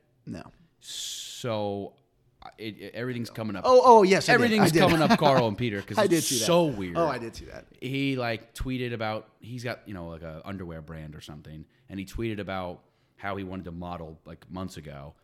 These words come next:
Speaker 1: Yeah.
Speaker 2: And, like, now that he's retired, he thinks it's okay 'cause he's not employed by the N F L to just, like, tweet pictures of him in his underwear.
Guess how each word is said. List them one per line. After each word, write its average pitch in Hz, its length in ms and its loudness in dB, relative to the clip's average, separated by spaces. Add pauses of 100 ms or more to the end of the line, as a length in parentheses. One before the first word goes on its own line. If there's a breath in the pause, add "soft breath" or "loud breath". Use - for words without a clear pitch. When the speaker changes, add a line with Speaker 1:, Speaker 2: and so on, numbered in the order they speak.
Speaker 1:
Yeah. 90 300 -12
Speaker 2:
And, 98 120 -10
like, 80 260 -14
now 85 240 -10
that 90 100 -12
he's 82 120 -14
retired, 80 440 -12
he 80 80 -16
thinks 80 220 -18
it's - 120 -16
okay 78 560 -14 (120)
'cause 87 120 -18
he's 78 120 -18
not 78 240 -14
employed 82 260 -16
by 78 100 -14
the 78 120 -16
N 78 80 -14
F 78 180 -18
L 76 180 -16
to - 120 -20
just, 78 180 -18
like, 78 160 -20
tweet - 320 -16
pictures 85 300 -18
of 80 100 -18
him 82 120 -14
in 78 60 -14
his 76 160 -18
underwear. 90 540 -12